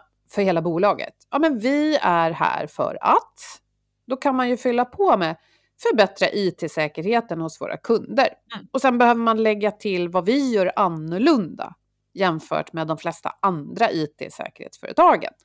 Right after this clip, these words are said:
Speaker 2: Mm.
Speaker 1: Det kan ju vara någonting i vår teknik, det kan vara hur vi levererar, det kan vara var vi befinner oss geografiskt eller var vi lagrar vår data. Alltså det finns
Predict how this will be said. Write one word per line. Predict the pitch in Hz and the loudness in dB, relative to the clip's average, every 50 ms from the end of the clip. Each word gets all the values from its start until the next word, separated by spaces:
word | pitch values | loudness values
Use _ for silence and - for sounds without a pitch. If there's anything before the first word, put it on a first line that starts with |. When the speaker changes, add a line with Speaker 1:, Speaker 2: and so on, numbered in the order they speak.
| _ _ - | _ _ -20
Speaker 2:
Mm. | - - _ _ _ _ _ _ | -20 -20 _ _ _ _ _ _
Speaker 1:
Det | - 208 | -10 -4
kan | - - 262 277 277 254 | -2 0 2 4 4 4
ju | 233 | 4
vara | 196 185 175 170 | 6 6 6 6
någonting | 170 165 160 151 - 165 151 151 156 | 4 2 -2 -2 -2 -4 -4 -2 -4
i | 147 | -4
vår | 139 - - | -6 -8 -10
teknik, | - - - - 269 381 381 370 359 349 359 349 - - | -12 -12 -6 -2 0 0 2 2 2 2 0 0 -4 -6
det | - 240 | -10 -6
kan | - 190 170 160 156 156 147 | -4 -4 -4 -4 -4 -4 -2
vara | 143 143 143 143 | -2 0 0 -2
hur | 143 135 | -2 -6
vi | 135 - 131 | -6 -6 -6
levererar, | 127 127 135 - 233 330 339 311 294 277 269 262 262 254 247 240 240 233 233 226 226 - - - | -6 -6 -2 0 2 4 4 6 4 4 4 4 4 4 6 6 6 6 4 2 0 -4 -4 -6
det | 180 | -6
kan | 170 - 160 151 147 | -4 -4 -4 -4 -4
vara | 143 151 143 143 | -2 -2 0 0
var | 143 147 196 196 180 180 175 165 | 0 2 2 4 6 6 4 4
vi | 160 147 156 151 | 2 0 -2 -4
befinner | 147 - - 180 156 131 123 92 | -4 -4 -4 -4 -4 -4 -4 -6
oss | 98 - - - | -6 -6 -6 -6
geografiskt | 143 135 135 202 254 311 285 269 262 240 - - - 240 226 - - - | -6 -6 0 4 6 8 8 8 6 4 0 -2 -4 -4 -4 -6 -6 -6
eller | 196 185 180 170 | -4 -4 -2 -2
var | 170 165 | 0 -2
vi | 165 165 | 0 0
lagrar | 165 156 147 143 139 131 | 0 0 0 0 -2 -4
vår | 143 139 | -6 -4
data. | 139 151 202 170 131 131 - - | -2 0 2 2 0 0 -2 -4
Alltså | - - 190 - 226 | -4 -4 -4 -2 -2
det | 214 233 | 0 0
finns | 220 - 165 135 - - - - | 0 -2 -4 -6 -8 -12 -18 -20